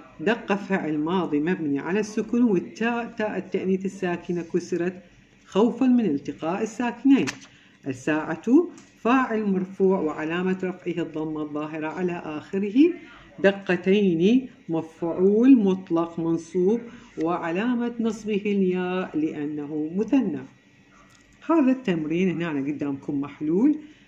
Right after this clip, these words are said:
إذا نريد نستخرج المفعول المطلق ونبين نوعه، هي ثلاثة أنواع عندنا فقط، لتوكيد ولبيان نوع الفعل ولبيان عدد مرات الفعل.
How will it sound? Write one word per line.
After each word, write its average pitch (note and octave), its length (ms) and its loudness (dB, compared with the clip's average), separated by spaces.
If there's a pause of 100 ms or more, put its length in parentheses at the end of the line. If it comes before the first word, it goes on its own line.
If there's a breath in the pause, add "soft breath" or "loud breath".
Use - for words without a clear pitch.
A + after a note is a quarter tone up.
(520 loud breath)
إذا E3 260 -2
نريد F#3+ 200 0
نستخرج F#3 520 -2
المفعول D3 460 -2
المطلق C4 560 2
ونبين D#3 580 -2 (140)
نوعه، F#3 460 4 (380 soft breath)
هي E3+ 280 -2
ثلاثة A3+ 460 0
أنواع D3+ 240 -2
عندنا D3+ 280 -4
فقط، G#3 500 -2 (360 loud breath)
لتوكيد E3 800 4
ولبيان F3+ 720 0
نوع B3 220 2
الفعل A#3 480 -2
ولبيان F3+ 720 0
عدد D#3+ 320 -2
مرات D3 500 -6
الفعل. D#3+ 440 0